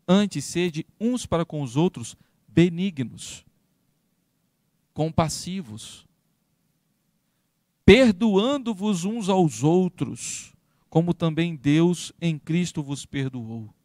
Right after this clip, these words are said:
Preste atenção que há um modelo aqui. Não é para perdoar de uma, da maneira como eu penso que tenho que perdoar.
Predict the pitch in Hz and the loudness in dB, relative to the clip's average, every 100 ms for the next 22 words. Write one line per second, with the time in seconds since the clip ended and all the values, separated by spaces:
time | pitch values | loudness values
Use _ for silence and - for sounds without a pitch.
0 | _ _ _ _ _ _ _ _ _ _ | _ _ _ _ _ _ _ _ _ _
1 | _ _ _ _ _ _ _ _ _ _ | _ _ _ _ _ _ _ _ _ _
2 | _ _ _ _ _ _ _ _ - 202 | _ _ _ _ _ _ _ _ -14 -12
3 | 208 202 165 - 160 160 170 165 160 151 | -12 -14 -14 -10 -10 -10 -8 -4 -2 -4
4 | 147 _ - 160 170 185 190 123 131 147 | -6 _ -4 -4 -4 -4 -6 -4 -2 -2
5 | 117 - - 107 _ _ _ _ _ _ | -4 -12 -18 -20 _ _ _ _ _ _
6 | _ _ _ _ 214 262 220 - 185 156 | _ _ _ _ -2 0 0 2 0 2
7 | 156 135 151 139 135 143 139 143 139 143 | 0 0 0 -4 -6 -6 -6 -6 -4 -4
8 | 143 151 147 156 165 180 - 156 147 - | -4 -6 -6 -8 0 0 0 -8 -10 -12
9 | 147 139 131 120 120 123 120 117 110 | -14 -10 -10 -12 -12 -10 -6 -6 -8